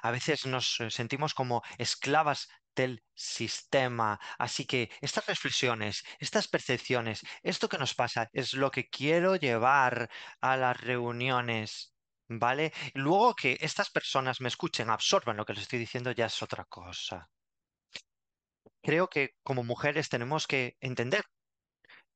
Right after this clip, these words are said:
eh, de, de una forma natural que nosotras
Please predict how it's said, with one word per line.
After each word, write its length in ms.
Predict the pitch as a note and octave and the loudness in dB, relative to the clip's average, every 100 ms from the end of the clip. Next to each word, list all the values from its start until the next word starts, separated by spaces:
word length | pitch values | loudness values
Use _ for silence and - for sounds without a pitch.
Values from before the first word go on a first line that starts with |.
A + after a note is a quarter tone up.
| - | -2
eh, 200 | A#2+ A2+ | 0 -2
de, 160 | B2 | -6
de 140 | - B2+ | -8 -6
una 160 | C3+ | -4
forma 420 | - C3 B2+ B2+ - | -2 0 2 0 -2
natural 500 | C#3 C3 B2 B2 C3+ | -2 0 2 0 0
que 100 | C#3 | -2
nosotras 1000 | C3+ B2+ - A3 - - B2+ A2+ - | 0 0 4 2 2 0 0 0 -4